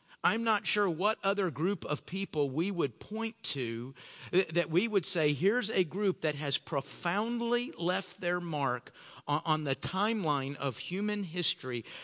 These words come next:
as being devout followers of Jesus Christ, like the Puritans were."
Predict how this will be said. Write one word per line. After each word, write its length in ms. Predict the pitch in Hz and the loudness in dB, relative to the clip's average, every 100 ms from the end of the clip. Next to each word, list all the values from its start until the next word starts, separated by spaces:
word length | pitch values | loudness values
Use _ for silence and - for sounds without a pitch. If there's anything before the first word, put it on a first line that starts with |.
| - | -8
as 240 | - 156 113 | 0 0 0
being 540 | 110 190 196 156 135 - | 0 2 4 2 -2 -2
devout 640 | 139 123 110 151 160 127 - | 0 0 0 0 0 -2 -8
followers 760 | - 160 147 139 123 120 113 - - - - | -4 0 0 0 -2 -4 -6 -10 -14 -6 -2
of 160 | 123 | -2
Jesus 420 | 95 139 117 123 | -2 -6 -2 -2
Christ, 400 | - 151 139 120 - - | -2 -2 -4 -6 -10 -10
like 260 | 165 175 - | -4 -2 -2
the 100 | 170 | -6
Puritans 720 | - 180 180 - 143 120 - | -6 -8 -8 -6 -6 -6 -8
were." 320 | 117 101 80 | -6 -6 -8